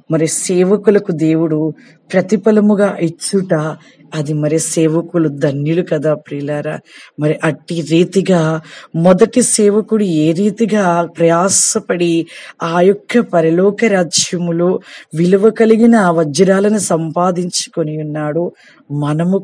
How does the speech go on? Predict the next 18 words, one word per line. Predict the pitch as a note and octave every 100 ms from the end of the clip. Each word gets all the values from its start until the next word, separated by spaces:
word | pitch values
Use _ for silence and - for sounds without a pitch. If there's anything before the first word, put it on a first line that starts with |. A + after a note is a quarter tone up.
| -
కూడా | F3+ F3+ E3+ D#3
ఆ | D3+ D3
రీతిగానే | D3 - D#3 E3 D#3+ E3 - _ - _
ముందుకు | D3 D3 D3 D#3+ F3 E3
సాగుచు | F3 D#3 D#3+ F#3+ F#3 - G#3+ G3+ - - _ -
కష్టాలు, | D#3+ - - F3 D#3+ D3+ D#3 D#3+
శ్రమలు | - E3+ E3 E3 D#3+ D#3+ E3 - _ _ _ -
అనేకమే | D#3+ F3 G3+ G#3+ - A3+ A#3+ A#3+
కూడా | A3+ A3+ G#3
మనకి | E3+ D3+ D#3+
ఎదురవుతున్న | D3+ E3 E3 E3 - E3+ E3+ E3
సేవకులకి | D#3 D3+ D3+ D#3+ D#3 D#3 E3 - - _ -
వాటిని | D#3+ D3+ D3+ D3+ C#3
భరిస్తూ, | D3+ D#3 F#3 - - G#3+ G3+ - _ _
ఆయన | D#3 D#3+ E3 F#3
వైపే | G3 G#3 G3+ A3 -
చూస్తూ, | E3+ D3+ - E3 D#3+
ఆయన | D3